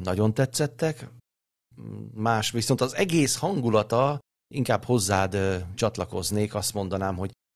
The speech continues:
én valami egészen mást vártam, és valahol ebből táplálkozik ez a fajta keserűség, vagy nem is tudom, hogy fogalmazzam, mert, ö,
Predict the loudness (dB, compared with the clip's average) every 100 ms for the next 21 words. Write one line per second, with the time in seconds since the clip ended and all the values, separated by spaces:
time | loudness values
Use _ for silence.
0 | _ 2 4 4 4 2 2 4 4 2
1 | 2 -2 -4 -2 -2 -4 -6 -6 -4 -2
2 | -2 2 4 6 4 2 _ _ _ 2
3 | 2 4 2 2 0 0 0 0 0 -2
4 | -2 -4 -4 -2 -2 -4 -4 -2 0 -2
5 | -2 -6 -4 -4 -2 -2 -2 0 2 4
6 | 4 6 6 4 4 2 0 _ 0 4
7 | 4 4 4